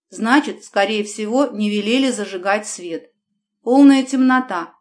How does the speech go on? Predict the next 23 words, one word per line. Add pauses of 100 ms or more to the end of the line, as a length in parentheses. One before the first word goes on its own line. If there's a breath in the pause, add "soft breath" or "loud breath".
а
в
такой
обстановке
трудно
что-то
предпринимать. (760)
Нужен
был
план
действий. (440)
Я
стала
перебирать
в
памяти
преимущества
частного
владения
перед
коммунальным
и
наоборот.